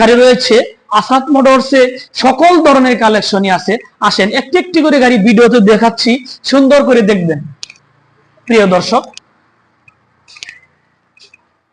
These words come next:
জি প্রিয় দর্শক, এই যে বাসন টু গাড়িটা, মানে বিশ একুশের গাড়ি, দুই বছরের নাম্বার। গাড়িটি প্রাইস হচ্ছে এক লক্ষ বাহাত্তর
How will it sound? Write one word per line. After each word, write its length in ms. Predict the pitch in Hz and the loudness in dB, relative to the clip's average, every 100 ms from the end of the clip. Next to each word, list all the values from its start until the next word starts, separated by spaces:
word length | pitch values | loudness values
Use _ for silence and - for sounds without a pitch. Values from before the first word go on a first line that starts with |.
| _ _ _ _ - - 190 | _ _ _ _ -20 -6 -2
জি 140 | 175 196 269 - - - 294 | 0 0 -4 -10 -20 -10 -2
প্রিয় 200 | 269 254 196 | 2 2 2
দর্শক, 360 | 190 - 185 254 - _ - | 0 0 0 -2 -8 _ -6
এই 60 | 254 | -2
যে 60 | 277 180 | 0 2
বাসন 300 | 185 - 311 294 | 0 2 2 2
টু 100 | 294 294 214 | 2 4 4
গাড়িটা, 400 | 196 196 196 190 - - _ - 185 | 4 2 2 0 0 -8 _ -4 -2
মানে 160 | 190 202 202 190 - 185 | 2 2 0 -2 -2 2
বিশ 180 | 269 285 302 | 2 2 2
একুশের 320 | 302 277 285 226 | 2 2 2 4
গাড়ি, 160 | 226 427 240 | 2 2 2
দুই 120 | 214 247 | 2 2
বছরের 360 | 247 - 214 214 175 | 0 0 -2 0 0
নাম্বার। 300 | 170 170 240 - _ _ 185 | 0 0 -2 -4 _ _ -2
গাড়িটি 240 | 190 208 220 | 0 0 -2
প্রাইস 240 | 226 220 220 226 | 0 -2 0 -2
হচ্ছে 260 | 226 226 226 226 - - 233 | -2 0 -2 -2 -12 -4 -2
এক 80 | 233 233 | -2 0
লক্ষ 220 | 190 196 - 233 208 - - 196 _ _ _ _ - | -2 -2 0 2 2 0 -10 -20 _ _ _ _ -8
বাহাত্তর 440 | 202 254 254 277 | -2 -2 0 0